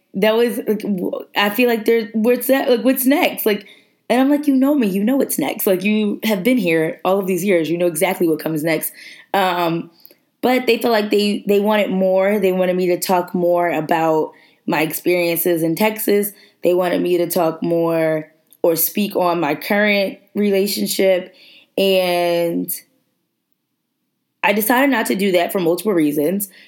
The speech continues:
One was those things just happened. Like, I just left Texas.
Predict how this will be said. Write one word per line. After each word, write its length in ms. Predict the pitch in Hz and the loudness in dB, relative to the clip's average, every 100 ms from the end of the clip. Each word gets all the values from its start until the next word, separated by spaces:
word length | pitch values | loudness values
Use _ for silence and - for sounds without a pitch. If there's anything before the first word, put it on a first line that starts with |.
| _ _ | _ _
One 640 | 190 202 202 214 262 285 285 | -4 0 2 2 2 2 0
was 600 | 202 190 180 180 180 - _ _ _ _ _ _ _ _ _ _ _ _ - - | 0 2 2 2 0 -6 _ _ _ _ _ _ _ _ _ _ _ _ -20 -12
those 380 | 196 240 294 285 | 0 2 2 0
things 400 | - 240 226 165 | 0 0 0 -2
just 220 | 185 185 | -2 -2
happened. 480 | 170 156 143 113 - - - | -2 -2 -2 -6 -10 -10 -4
Like, 160 | 170 | -2
I 200 | - 233 | 0 0
just 420 | 208 - 196 180 | 0 0 0 0
left 260 | - 156 - | 0 -2 -4
Texas. 640 | 127 - - - - - | -6 -6 -6 -4 -6 -8